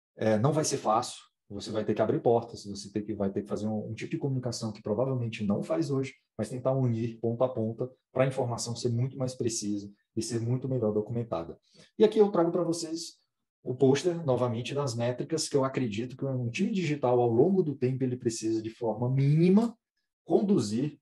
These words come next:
para os stakeholders, pra toda, todas as pessoas que dependem daquele produto, pra saber como é que tá a evolução e saúde daquela, daquela aplicação. Essas métricas aqui, elas vão cobrir todas as jornadas, então,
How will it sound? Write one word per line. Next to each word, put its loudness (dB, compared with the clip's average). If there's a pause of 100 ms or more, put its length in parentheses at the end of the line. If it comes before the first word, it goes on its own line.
(140)
para 6
os 0
stakeholders, -2
pra -6
toda, 4
todas -4
as -6
pessoas -4
que -12
dependem 0
daquele -6
produto, -2
pra -2
saber 2 (200)
como 0
é 0
que -10
tá -2
a 0
evolução 2
e -6
saúde -2
daquela, -2
daquela -4
aplicação. -4 (240)
Essas -2
métricas -2
aqui, -2
elas -2
vão 0
cobrir 2
todas 0
as -4
jornadas, -2 (320)
então, -8